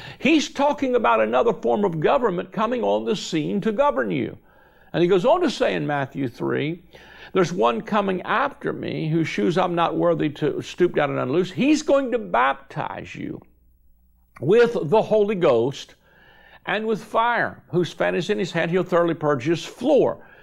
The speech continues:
Now, what I want you to see here is he's going to baptize you with the Holy Ghost. And I have shared this, but I think it's worth sharing over and over again.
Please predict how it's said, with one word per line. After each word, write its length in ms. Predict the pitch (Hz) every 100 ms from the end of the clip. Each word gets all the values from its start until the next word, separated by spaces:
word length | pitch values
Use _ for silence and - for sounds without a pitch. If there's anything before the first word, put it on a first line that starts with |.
| - -
Now, 240 | 165 160 -
what 160 | 190
I 80 | 190
want 260 | 208 339 349
you 100 | 277
to 140 | 165
see 260 | 127 - 113
here 320 | 98 101 98
is 460 | - 90 - 151 - - - _
he's 340 | - 240 285
going 300 | - 285 277
to 80 | 240
baptize 720 | 190 247 285 - 196 185 165
you 160 | 190 190
with 260 | 180 202
the 120 | 196 160
Holy 240 | 190 190
Ghost. 560 | 175 160 - - - - - _
And 160 | 123 123
I 140 | 240
have 180 | 247 180
shared 400 | - 208 202 175
this, 180 | 180 170
but 160 | - 170
I 100 | 185
think 260 | 180 175
it's 160 | 151 -
worth 180 | 160 147
sharing 360 | - 160 143
over 200 | 147 147
and 80 | 147
over 220 | 151 131
again. 380 | 127 156 143 110